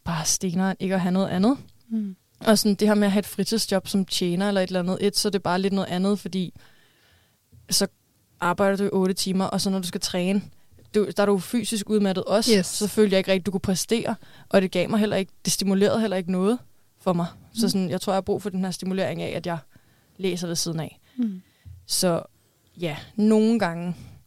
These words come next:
Speaker 1: vil jeg da sige, at i eksamensperioder er det da enormt presset, og man skal lidt,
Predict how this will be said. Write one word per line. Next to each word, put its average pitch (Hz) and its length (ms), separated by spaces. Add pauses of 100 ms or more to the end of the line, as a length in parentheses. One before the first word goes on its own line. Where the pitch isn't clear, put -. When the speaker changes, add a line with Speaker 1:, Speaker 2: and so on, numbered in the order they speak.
Speaker 1:
vil 185 80
jeg 180 100
da 175 60
sige, 175 480
at 175 160
i 175 40
eksamensperioder 170 840
er - 60
det 170 120
da 170 80
enormt 170 400
presset, 165 420 (840)
og 190 120
man 180 180
skal 180 220
lidt, 175 280